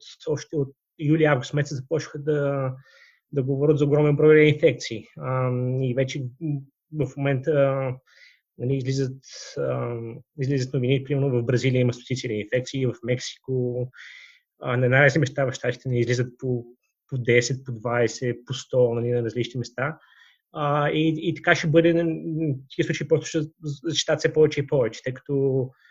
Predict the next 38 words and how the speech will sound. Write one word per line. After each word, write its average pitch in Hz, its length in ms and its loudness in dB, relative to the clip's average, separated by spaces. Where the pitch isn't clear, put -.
нали, 131 180 0
повечето 147 220 2
хора 160 120 4
все 165 100 4
още 156 160 2
не 151 40 2
са 151 120 -4
си 147 80 -4
изгубили 135 380 2
време 123 240 4
имунитета, 120 380 -2
но 156 140 0
когато 156 220 -2
го 139 60 0
изгубят, 135 340 0
ще - 120 -16
почнат 151 260 -4
да 135 40 -4
го 127 60 -10
хващат - 300 -6
отново 151 200 0
и 151 40 2
отново. 143 380 -2
А, 143 320 0
и 160 100 2
тук 185 160 0
има, 196 400 6
има 180 120 4
някакъв 175 340 2
кошмарен - 380 -4
сценарий, 165 320 4
в 131 80 -4
който, 156 300 2
ам, 131 640 0
нали, 143 340 2
хората 147 360 2
го 143 100 2
хващат 151 360 -2